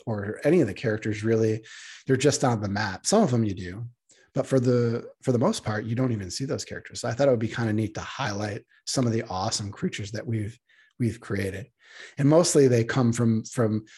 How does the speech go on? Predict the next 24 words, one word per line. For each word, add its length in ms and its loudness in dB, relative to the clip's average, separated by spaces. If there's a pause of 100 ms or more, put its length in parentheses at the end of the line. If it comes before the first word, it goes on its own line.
(240)
uh, 180 -4
my 200 2
head 240 4
to 60 -4
start. 580 -2 (340)
So 180 -2
I'll 380 2
mix 400 4
two 240 2
animals 440 2
together 480 -2
and 120 -2
write 180 0
the 80 -12
description, 680 -4
and 160 -6
then 100 -8
Jason 340 -6
has 260 -8
to 80 -8
interpret 440 -8
that 240 -10
and 80 -18
then 220 -12